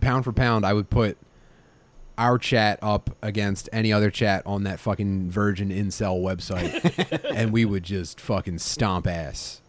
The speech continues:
Speaker 1: I fucking love, I love these people.
Speaker 2: I believe
Speaker 1: So,
Speaker 2: it, man.
Speaker 1: um,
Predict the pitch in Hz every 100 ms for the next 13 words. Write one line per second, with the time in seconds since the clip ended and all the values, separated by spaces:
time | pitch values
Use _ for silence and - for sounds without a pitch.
0 | _ - 104 104 101 95 87 85 98 101
1 | 98 87 78 87 78 73 101 98 92 90
2 | 87 67 67 - - - _ - 101 98
3 | 95 90